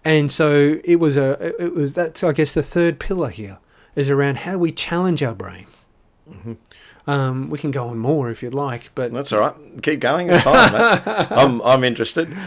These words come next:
Speaker 2: Look, I, I, I do wanna go, hold on to the third pillar though. Um, do wanna go on to talk about the proteins that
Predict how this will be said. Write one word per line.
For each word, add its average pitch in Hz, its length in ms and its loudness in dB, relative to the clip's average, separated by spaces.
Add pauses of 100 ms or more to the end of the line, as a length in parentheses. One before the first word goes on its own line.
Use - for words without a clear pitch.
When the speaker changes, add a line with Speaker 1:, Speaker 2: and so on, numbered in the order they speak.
(160)
Speaker 2:
Look, 143 340 4 (160)
I, 131 180 4
I, 131 280 4
I 127 40 6
do 143 240 6
wanna 139 240 6
go, 107 360 2
hold 135 240 6
on 139 100 6
to 123 80 2
the 104 80 -2
third 104 320 4
pillar 107 220 4
though. 95 360 0
Um, 104 240 2
do 127 160 6
wanna 175 200 0
go 110 280 4
on 101 280 0
to 95 440 -2 (100)
talk 110 260 2
about 92 600 -2 (300)
the 90 680 -10
proteins 104 1160 -2
that 101 240 -4